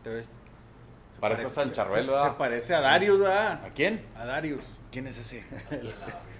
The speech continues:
Speaker 1: el que estaba en el cártel de Santa.
Speaker 2: Ya no les voy a decir nada. Racita, gracias por compartir el video. Ojalá, este,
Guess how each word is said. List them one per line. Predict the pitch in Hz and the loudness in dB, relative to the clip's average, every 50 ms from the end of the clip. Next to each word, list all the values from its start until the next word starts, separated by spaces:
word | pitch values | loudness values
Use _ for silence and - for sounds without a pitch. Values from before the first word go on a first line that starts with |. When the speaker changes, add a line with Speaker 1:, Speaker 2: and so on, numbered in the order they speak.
| - - - - - - | -16 -16 -14 -12 -10 -8
Speaker 1:
el | 139 - | -8 -6
que | 127 | -8
estaba | 107 - 135 123 - | -6 -4 -4 -2 -2
en | 160 160 | -2 -4
el | 143 117 | -4 -4
cártel | 131 131 135 - - - 113 143 | -6 -6 -6 -8 -10 -10 -10 -10
de | 123 | -10
Santa. | - - 139 131 120 - - - - - - - | -8 -8 -8 -8 -8 -12 -16 -20 -20 -20 -10 -6
Speaker 2:
Ya | 220 - - 175 - - 175 - 156 156 170 | -6 -6 -6 -8 -12 -10 -12 -12 -10 -10 -10
no | 165 160 | -10 -10
les | |
voy | - - | -10 -8
a | 82 78 | -8 -8
decir | - - 80 | -8 -10 -10
nada. | 76 - 64 65 - - - - - - - - - - - - | -8 -8 -8 -8 -8 -12 -14 -14 -16 -16 -14 -16 -16 -16 -6 0
Racita, | 131 156 156 165 220 - 226 214 | 4 4 4 4 4 4 6 6
gracias | 214 220 233 220 233 240 233 | 8 8 6 6 4 2 0
por | - - 226 214 202 185 180 143 | 4 6 6 6 6 6 2 0
compartir | 131 165 165 151 170 143 - 185 208 | -2 -2 0 2 2 2 2 2 0
el | 214 214 | 0 0
video. | 196 185 180 196 214 220 220 220 - - - | 0 2 4 4 6 6 6 6 4 2 -2
Ojalá, | 151 156 139 156 160 156 156 160 165 175 185 | -2 -2 0 0 0 2 4 6 8 8 8
este, | 190 - - - - 185 175 170 160 143 127 117 107 101 - | 6 4 0 -6 -4 -2 0 2 2 2 2 2 0 -2 -6